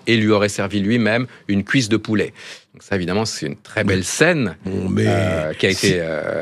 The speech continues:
Speaker 2: si c'est p-, pas vrai, c'est bien trouvé, quoi.
Speaker 1: Oui,
Speaker 2: C'est
Speaker 1: c'est
Speaker 2: ça.
Speaker 1: très bien trouvé. Alors, il y a plein de peintres au dix-neuvième, il y a au moins quatre peintres qui ont fait
Speaker 2: Ouais.
Speaker 1: des représentations monumentales de cette scène. Il y a une fiction récente de Secrets d'Histoire qui commence par ça, donc le mythe se perpétue. On sait que c'est faux, puisqu'évidemment,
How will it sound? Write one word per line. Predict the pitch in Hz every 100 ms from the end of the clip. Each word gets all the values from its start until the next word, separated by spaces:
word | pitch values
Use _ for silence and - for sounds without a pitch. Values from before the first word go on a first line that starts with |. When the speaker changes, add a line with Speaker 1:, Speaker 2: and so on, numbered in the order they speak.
| 92
Speaker 2:
si | - - 135
c'est | 139 113
p-, | 120 117
pas | 127 117
vrai, | 123
c'est | 139 113
bien | 98 120
trouvé, | 110 113 98 85
quoi. | - - -
Speaker 1:
Oui, | 208 302
Speaker 2:
C'est | -
Speaker 1:
c'est |
Speaker 2:
ça. | 120
Speaker 1:
très | -
bien | 117
trouvé. | 104 156
Alors, | 202 101
il |
y | 92
a |
plein | - 165
de | 147
peintres | - 151 135 110
au |
dix-neuvième, | 101 104 104 107 107
il |
y | 87
a | 82
au |
moins | 95 101
quatre | 160 147 123
peintres | - 123 120 -
qui | - 101
ont |
fait | 95 104
Speaker 2:
Ouais. | 90
Speaker 1:
des | 90
représentations | - 101 95 95 98
monumentales | 101 104 101 101
de | 95
cette | 87 101
scène. | - 147 165 175 170 - - -
Il | 95
y |
a | 104
une | 101
fiction | - 110 - 113
récente | 104 - 110 104
de |
Secrets | 92 - 107
d'Histoire | 95 - 107
qui | 101
commence | - 127 113 113 -
par | 101 -
ça, | - 165 202
donc | 127 98
le | 101 98
mythe | 120
se | -
perpétue. | - 127 - 98 - 208 - - - 110
On | 107
sait | - 147
que | -
c'est | 110
faux, | - 196
puisqu'évidemment, | 202 - 117 101 101 107 139 185